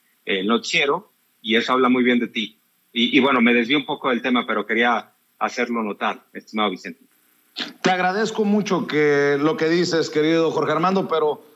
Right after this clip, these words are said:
Speaker 2: tu trabajo no merece menos que ese respeto.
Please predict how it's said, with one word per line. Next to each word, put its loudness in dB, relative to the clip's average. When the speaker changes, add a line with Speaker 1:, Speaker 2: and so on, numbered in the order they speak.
Speaker 2:
tu 0
trabajo 0
no 0
merece 0
menos -2
que 2
ese -2
respeto. -2